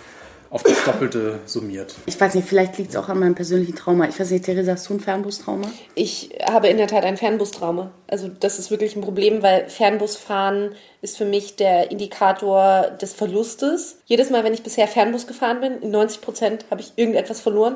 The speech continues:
Speaker 3: Und es war meistens teuer oder fies.
Speaker 2: Ei, ei, ei, zum
Speaker 3: Also das
Speaker 2: Beispiel?
Speaker 3: fängt bei dem, äh, bei der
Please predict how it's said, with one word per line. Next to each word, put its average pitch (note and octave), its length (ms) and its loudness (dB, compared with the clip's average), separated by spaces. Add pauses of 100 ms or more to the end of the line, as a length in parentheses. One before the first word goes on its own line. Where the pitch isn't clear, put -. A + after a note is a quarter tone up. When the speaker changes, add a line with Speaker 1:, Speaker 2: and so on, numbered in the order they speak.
Speaker 3:
Und A3+ 100 -8
es - 120 -10
war G#3 100 6
meistens A#3 460 -2
teuer A3+ 400 2 (240)
oder C#4 240 4
fies. A#3+ 500 -2 (300)
Speaker 2:
Ei, G#3 160 -2
ei, F#3 560 0
ei, E3+ 60 -4
zum G3 160 -6
Speaker 3:
Also F#3 100 4
das F#3 100 4
Speaker 2:
Beispiel? - 180 0
Speaker 3:
fängt D4 280 4
bei A#3 160 6
dem, A#3 440 -2 (1000)
äh, A3 200 4
bei G#3+ 200 0
der G#3 220 2